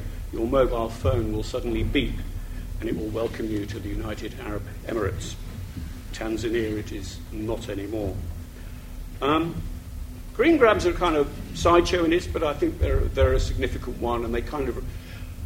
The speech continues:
and certainly environmentalists and private people who want to take over chunks of land for their own spiritual edification or to make profit or for whatever, they're regarded by local, um, local people in much the same light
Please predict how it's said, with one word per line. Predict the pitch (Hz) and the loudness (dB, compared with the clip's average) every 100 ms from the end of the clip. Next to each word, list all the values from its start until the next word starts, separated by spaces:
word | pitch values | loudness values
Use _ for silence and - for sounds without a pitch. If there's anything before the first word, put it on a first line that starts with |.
| - - - - - | -8 -8 -10 -10 4
and | 160 | 4
certainly | 151 277 269 202 | 6 8 8 10
environmentalists | 165 160 165 165 170 165 175 170 - - | 8 8 8 8 6 6 6 6 4 -2
and | 117 110 | -2 -2
private | - 143 151 156 - | -2 4 4 4 2
people | 143 143 127 | 0 0 0
who | 123 | 0
want | 123 127 131 | 0 0 -2
to | |
take | - 131 127 | -2 0 2
over | 123 120 | 2 0
chunks | 123 123 120 - | 0 -2 -2 -6
of | 113 | -4
land | 123 123 120 | -2 -2 0
for | 120 | -2
their | 113 117 | 2 2
own | 120 113 | 2 0
spiritual | 98 - 127 - 127 120 | 0 4 4 4 0 2
edification | 117 117 - 120 120 123 | 2 0 -2 -2 -2 -4
or | 110 110 - - - - - | -4 -4 -6 -6 -4 -2 0
to | |
make | 117 113 - | 2 2 4
profit | 127 - 113 | 2 4 2
or | 110 | 2
for | - | 2
whatever, | 107 113 120 117 110 - - - - - | 2 2 2 0 0 -4 -8 -10 -8 4
they're | 220 196 | 8 12
regarded | 170 202 196 185 165 | 12 12 10 8 6
by | 139 135 | 6 6
local, | 135 139 - 120 113 113 - - 110 | 8 6 4 0 0 -4 -8 -8 -6
um, | 107 104 104 101 - - - - | -4 -4 -4 -4 -4 -4 -4 -2
local | 113 127 127 123 | 4 4 4 0
people | 107 113 123 | 0 -2 2
in | 127 151 | 4 6
much | 160 160 | 6 4
the | 151 | -4
same | - 131 117 110 107 120 | -2 0 0 0 -2 -2
light | 113 110 - | -2 -2 -6